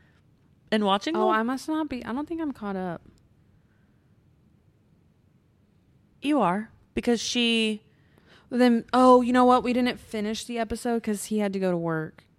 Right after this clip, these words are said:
Speaker 1: Mm, y'all need to finish the episode.
Speaker 2: Yeah.
Speaker 1: It's really cute.
Speaker 2: I'm hoping, 'cause so many good shows are, like, coming to an end. I'm
Speaker 1: Mm-hmm.
Speaker 2: hoping this isn't, like, the final season.
Speaker 1: Ooh,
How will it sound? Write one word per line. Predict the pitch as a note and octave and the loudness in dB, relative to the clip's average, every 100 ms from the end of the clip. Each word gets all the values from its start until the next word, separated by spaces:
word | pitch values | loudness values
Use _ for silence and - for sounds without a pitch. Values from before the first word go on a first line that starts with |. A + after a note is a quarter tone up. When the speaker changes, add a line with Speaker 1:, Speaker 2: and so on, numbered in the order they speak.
| - | -12
Speaker 1:
Mm, | F#3+ G3 F#3+ F#3 E3 - | -6 -4 -4 -6 -8 -6
y'all | D#3+ | -6
need | D3+ D3+ | -4 -6
to | - | -8
finish | C#3+ - | -12 -12
the | D#3+ | -16
episode. | - - - F3+ | -16 -16 -14 -12
Speaker 2:
Yeah. | G#3 F#3+ - - - _ _ _ _ | -10 -10 -10 -16 -20 _ _ _ _
Speaker 1:
It's | - | -20
really | - - - - | -20 -18 -18 -18
cute. | - - G1+ G1+ - - - - - - - | -16 -14 -14 -16 -20 -20 -20 -20 -20 -18 -6
Speaker 2:
I'm | B3 B3 A3+ | -4 -4 -6
hoping, | G#3 A#3+ C4+ E4 F4 F#4+ F4 - | -6 -2 0 0 0 -2 -6 -10
'cause | - B3+ | -6 -6
so | - B3+ | -4 -2
many | B3+ D#4 F#4 F4 | 0 0 0 0
good | G#3 G#3+ G#3 | -2 0 0
shows | - - F3+ F#3 | -2 -4 -4 -4
are, | G3+ | -6
like, | F3 D3+ - | -8 -10 -12
coming | F#3+ F3+ F#3 | -10 -8 -10
to | G3+ F#3+ | -10 -10
an | F3+ | -10
end. | - E3 E3 G3 G3+ - - | -12 -8 -6 -6 -8 -16 -12
I'm | F#3 F3+ | -8 -4
Speaker 1:
Mm-hmm. | - | -2
Speaker 2:
hoping | E3+ A3+ C4+ C#4 | -2 -4 -6 -8
this | C4 - | -10 -12
isn't, | G#3 G#3 | -14 -12
like, | G3 F#3+ | -10 -10
the | G3 | -12
final | - F#3 E3+ F3 F#3+ | -10 -8 -6 -8 -10
season. | - A3+ A#2+ - - A#2+ - _ _ _ _ F#3+ | -12 -18 -20 -20 -20 -20 -20 _ _ _ _ -6
Speaker 1:
Ooh, | A#3 G#3 C#3 A#2 | -4 -4 -6 -10